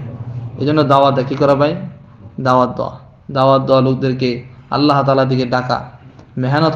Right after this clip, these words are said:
করা, মুজাহিদা করা, কোরবানি করা। এই লোকেরা যখন ভালো দিকে আসবে, কল্যাণের দিকে আসবে, এই সমস্ত জিকির করবে, গুনার কাজ তার দ্বারা হবে বলেন? যেখানে জিকির করবে ওখানে রহমত আসবে, বরকত আসবে, নেকি আর নেকি, বরকত আর বরকত।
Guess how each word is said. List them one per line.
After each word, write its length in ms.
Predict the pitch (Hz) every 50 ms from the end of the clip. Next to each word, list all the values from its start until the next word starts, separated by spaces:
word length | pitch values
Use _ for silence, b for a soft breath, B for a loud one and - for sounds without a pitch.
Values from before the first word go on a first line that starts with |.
| 135
করা, 200 | 147 139 131 123
মুজাহিদা 500 | 120 127 131 131 143 143 143 139 131 135
করা, 200 | 127 135 127 123
কোরবানি 420 | 120 - 139 139 143 156 151 156 139
করা। 460 | - 131 123 117 - - - - - - - - - - - - - - - - - 131 - - - -
এই 180 | - 131 135 139
লোকেরা 280 | 143 151 143 156 151
যখন 260 | 147 151 151 151 143 127
ভালো 260 | 131 131 147 - 233
দিকে 240 | 160 156 151 160 147
আসবে, 360 | 139 139 135 131 135 131 123
কল্যাণের 460 | 131 139 139 147 151 151 151 156 147
দিকে 160 | 143 139 139
আসবে, 220 | 135 135 131 135 143
এই 60 | 135
সমস্ত 340 | 139 156 151 151 147 - 151
জিকির 360 | 135 143 147 143 180 170 170 160
করবে, 320 | 151 131 135 135 127 - B B B B B B B B -
গুনার 240 | 139 147 147 151 147
কাজ 160 | 156 151 151 -
তার 120 | 147 143
দ্বারা 180 | 135 151 147 143
হবে 160 | 143 135 143
বলেন? 240 | 135 135 131 139 160 120 - - - - - - - - - - - - - _ -
যেখানে 440 | 127 135 139 135 156 156 160 165 156
জিকির 300 | 156 156 160 170 160 160
করবে 140 | 160 147 139
ওখানে 280 | 135 135 143 147 151
রহমত 340 | 147 143 131 135 135 131 135
আসবে, 180 | 127 120 120 117
বরকত 380 | 120 131 131 135 151 151 131
আসবে, 220 | 123 117 117 - - - - - - - _ _ _ _ -
নেকি 380 | 131 147 160 160 143 175 160 151
আর 80 | 143
নেকি, 320 | 139 139 139 135 - 131 120
বরকত 420 | 123 139 147 151 151 185 160 147
আর 120 | 143 135
বরকত। 340 | 127 135 131 131 - 127 110